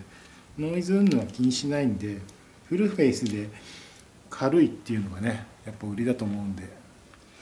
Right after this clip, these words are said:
まあ、私には、まあ、被った感じはまだ分かんないけど、ちょうどいいんではないかと思います。はい、被ってみました。こんな感じで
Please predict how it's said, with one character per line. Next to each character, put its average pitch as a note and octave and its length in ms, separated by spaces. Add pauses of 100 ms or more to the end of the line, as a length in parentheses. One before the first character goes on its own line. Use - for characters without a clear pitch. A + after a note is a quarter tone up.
(300)
ま A2 100
あ、 G#2 60
私 A#2+ 300
に C3+ 120
は、 G#2+ 60 (400)
ま B2+ 80
あ、 - 540
被 E3+ 60
っ G3 40
た D#3 100
感 A#2+ 180
じ B2 120
は B2 80 (320)
ま C3+ 140
だ A2 60
分 G2 100
か B2+ 140
ん A#2 80
な G#2+ 80
い - 20
け A2 100
ど、 D3 220 (1200)
ち - 100
ょ D3 60
う C#3+ 40
ど D3 120
い D#3+ 60
い - 20
ん D3+ 60
で B2+ 80
は A2+ 100
な A#2 120
い A2+ 40
か C3+ 140
と F#3 400
思 A2 280
い G#2 40
ま G#2+ 260
す。 - 380 (2750)
は G3 80
い、 G#3+ 40
被 - 40 (440)
っ F3 120
て D3+ 80
み D3 140
ま C#3+ 160
し - 80
た。 B2+ 120
こ - 20
ん B2 480
な - 760
感 C#3 160
じ C3+ 120
で C#3 180